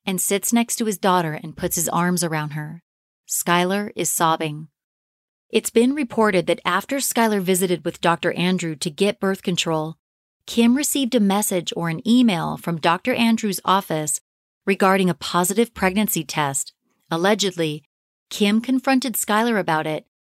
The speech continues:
and Skylar told her it must be some sort of mistake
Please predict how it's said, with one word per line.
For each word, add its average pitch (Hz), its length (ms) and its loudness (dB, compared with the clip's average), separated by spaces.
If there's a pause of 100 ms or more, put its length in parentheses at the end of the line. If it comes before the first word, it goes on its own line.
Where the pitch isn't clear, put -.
(100)
and 190 160 -2
Skylar 202 420 0
told 254 240 -2
her 202 100 -2
it - 80 0
must 165 360 -2
be 208 100 -4
some 196 260 0
sort 202 240 -2
of 175 100 -4
mistake 170 580 -2